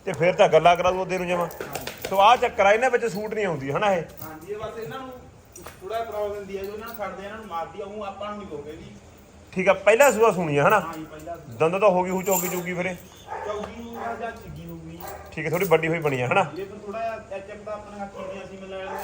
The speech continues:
Speaker 2: ਥੋੜਾ ਵੇਟ ਕਰਕੇ ਫਿਰ ਹੌਲੀ ਹੌਲੀ ਗੱਭਣ ਹੁੰਦੇ ਨੇ।
Speaker 1: ਠੀਕ ਹੈ, ਠੀਕ ਹੈ। ਤੇ ਸੋ ਵੀਰੋ, ਦੋ ਨਗ ਵਿਕਾਊ ਆ, ਕੋਈ ਵੀ ਨਗ ਤੁਹਾਡੇ ਸਮਝ ਚ ਆਉਂਦਾ ਹੋਵੇ, ਕੋਲੇ ਆ ਕੇ ਦੇਖ ਕੇ ਖਰੀਦਦਾਰੀ ਕਰ ਸਕਦੇ। ਤੇ ਬਾਕੀ ਵੀ ਇਹਨਾਂ ਦਾ ਫਾਰਮ ਦੇਖੋ, ਸੈਟਅਪ ਜਮਾਂ ਆਪ ਹੀ ਸਾਂਭਦੇ ਆ, ਕੋਈ ਲੇਬਰ ਨਹੀਂ।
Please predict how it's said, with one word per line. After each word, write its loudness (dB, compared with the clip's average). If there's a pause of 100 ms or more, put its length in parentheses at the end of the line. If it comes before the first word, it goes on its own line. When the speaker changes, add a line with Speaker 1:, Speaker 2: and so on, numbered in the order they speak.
(140)
Speaker 2:
ਥੋੜਾ -8
ਵੇਟ -8
ਕਰਕੇ -10
ਫਿਰ -10
ਹੌਲੀ -10
ਹੌਲੀ -10
ਗੱਭਣ -10
ਹੁੰਦੇ -14
ਨੇ। -14 (280)
Speaker 1:
ਠੀਕ -4
ਹੈ, 0
ਠੀਕ -4
ਹੈ। -2 (520)
ਤੇ 2
ਸੋ 4
ਵੀਰੋ, 4
ਦੋ 4
ਨਗ 6
ਵਿਕਾਊ 4
ਆ, 8
ਕੋਈ -2
ਵੀ 0
ਨਗ 4
ਤੁਹਾਡੇ 4
ਸਮਝ -2
ਚ 0
ਆਉਂਦਾ 6
ਹੋਵੇ, 2 (320)
ਕੋਲੇ 4
ਆ 8
ਕੇ 0
ਦੇਖ 2
ਕੇ -2
ਖਰੀਦਦਾਰੀ -2
ਕਰ 2
ਸਕਦੇ। -2
ਤੇ -10
ਬਾਕੀ -2
ਵੀ -8
ਇਹਨਾਂ -6
ਦਾ -4
ਫਾਰਮ -2
ਦੇਖੋ, -8
ਸੈਟਅਪ -4
ਜਮਾਂ -10
ਆਪ 0
ਹੀ -12
ਸਾਂਭਦੇ -4
ਆ, -4
ਕੋਈ -10
ਲੇਬਰ -8
ਨਹੀਂ। -8